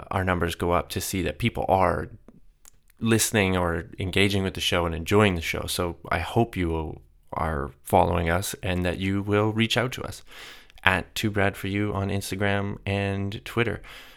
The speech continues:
Uh, we have an email as well, at Too Brad, no, sorry, email, Too Brad For You dot, Too Brad For You at gmail dot com.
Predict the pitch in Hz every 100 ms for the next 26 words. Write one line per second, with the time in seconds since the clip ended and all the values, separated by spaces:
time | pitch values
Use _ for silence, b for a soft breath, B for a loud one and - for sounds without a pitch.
0 | B - 82 82 85 101 98 98 117 117
1 | 92 78 - 92 - 98 92 - 92 82
2 | - 107 92 92 92 95 92 101 - 98
3 | 85 - - 101 - - - 104 87 90
4 | - B B B B B 123 110 104 101
5 | 104 98 101 98 95 92 95 - _ _
6 | _ _ _ _ _ _ _ _ _ -
7 | - _ _ _ - _ _ - 139 143
8 | 127 131 - 107 95 90 80 - 92 80
9 | 92 90 90 82 85 78 - 87 76